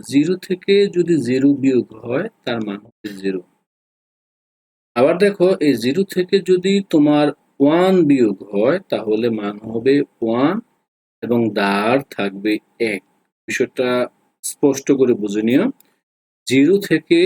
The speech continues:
আমার ওয়ান যদি আমরা কোনো কারণে বিয়োগ করি, তাহলে আমরা ওয়ান দেব, কিন্তু যোগের সময়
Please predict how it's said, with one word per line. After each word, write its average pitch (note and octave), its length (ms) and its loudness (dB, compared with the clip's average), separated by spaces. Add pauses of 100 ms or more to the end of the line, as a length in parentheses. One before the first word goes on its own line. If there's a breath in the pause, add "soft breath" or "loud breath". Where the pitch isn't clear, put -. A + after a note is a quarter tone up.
(340)
আমার B2+ 400 0 (260)
ওয়ান B2 420 2 (220)
যদি E3 300 2 (200)
আমরা C3 160 2 (120)
কোনো A#2 220 -4
কারণে C#3 400 4
বিয়োগ C#3 300 2 (100)
করি, C3 160 2 (140)
তাহলে A#2+ 240 -2
আমরা A#2+ 180 0 (140)
ওয়ান A2+ 300 0
দেব, G2 220 -2 (1500)
কিন্তু C#3 160 2 (100)
যোগের D#3 240 4
সময় D#3 200 4